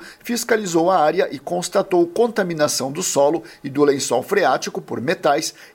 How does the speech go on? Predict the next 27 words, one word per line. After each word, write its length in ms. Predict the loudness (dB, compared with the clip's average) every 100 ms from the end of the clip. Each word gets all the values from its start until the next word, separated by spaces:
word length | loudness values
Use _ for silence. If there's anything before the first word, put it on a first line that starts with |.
| -6
hidrocarbonetos 960 | -4 -2 0 0 0 -2 -4 -6 -10
de 120 | -10 -2
petróleo 600 | 0 0 2 2 0 -6
e 80 | -10
fluoreto. 720 | -6 0 2 2 0 -4 -10 -12 _ _ _ -20 -20 -6
Ainda 380 | -2 -2 0 -2
de 100 | 0
acordo 420 | 0 2 2 0
com 220 | -4 -4 -4
o 20 |
Ministério 480 | -4 -4 -4 -4 -2
Público, 480 | 0 0 -4 -8 -12 -16 -4
a 160 | -2
Gerdau 380 | 0 0 0 0
só 220 | 0 -2
passou 420 | 0 0 0 2 2
a 60 |
se 160 | 0 -2
responsabilizar 1080 | 0 0 -2 -6 -2 -2 0 -2 0 -2 -2 -2
pelo 200 | 0 0
problema 480 | -2 -2 -2 -4 -4
ambiental 680 | -4 -4 -4 -4 0 0 0 -6 -20 -6
depois 520 | -4 0 2 4 2
de 220 | 0 0
exigências 720 | 0 0 -2 -2 0 0 0
da 140 | 2 0
cetesb. 720 | 2 0 2 2 2 -8 -18